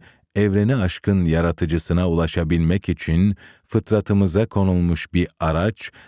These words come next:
ve doğru değerlendirildiğinde güvenli limana taşıyan bir nimet olarak görmek. Burada bir hususu vurgulamak istiyorum.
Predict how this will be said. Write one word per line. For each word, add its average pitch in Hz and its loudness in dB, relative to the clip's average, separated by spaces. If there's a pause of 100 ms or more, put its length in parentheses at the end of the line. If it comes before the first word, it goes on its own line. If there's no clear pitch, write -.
(140)
ve 90 0
doğru 92 2
değerlendirildiğinde 82 0 (320)
güvenli 104 2
limana 92 2
taşıyan 87 0
bir 85 2
nimet 82 2
olarak 69 -4
görmek. 71 -4 (1200)
Burada 85 2
bir 127 4
hususu 95 0
vurgulamak 107 2
istiyorum. 62 -6